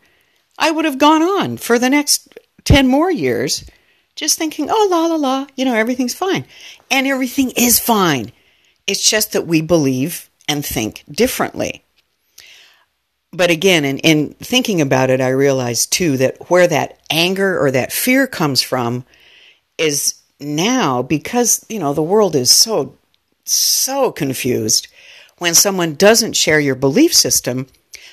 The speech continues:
you kinda automatically think they're going to hurt you or their beliefs are going to hurt you, right? Anyway, it's just, I've really been thinking about it and trying to figure it out.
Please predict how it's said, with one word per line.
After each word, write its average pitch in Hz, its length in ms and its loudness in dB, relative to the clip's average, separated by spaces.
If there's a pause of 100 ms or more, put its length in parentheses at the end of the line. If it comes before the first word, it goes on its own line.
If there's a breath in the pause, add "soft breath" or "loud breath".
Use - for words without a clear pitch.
you 147 80 -8
kinda 240 400 -2
automatically 196 720 0
think 135 400 -4 (300 soft breath)
they're 160 280 2
going 147 240 0
to 123 140 -4
hurt 156 300 2
you 110 240 -4 (720 loud breath)
or 156 140 -2
their 151 180 2
beliefs 147 680 0
are 139 60 -4
going 131 220 0
to 127 280 -4
hurt - 300 -2
you, 110 320 -6 (720 soft breath)
right? 143 500 -6 (720 soft breath)
Anyway, 123 720 0 (800 loud breath)
it's 170 160 -2
just, - 300 -2
I've 208 180 0
really 277 220 4
been 196 180 0
thinking 170 320 0
about 117 300 0
it 117 120 2
and 120 160 -2
trying 139 200 2
to 131 80 0
figure 120 340 -2
it 117 80 0
out. 117 280 -2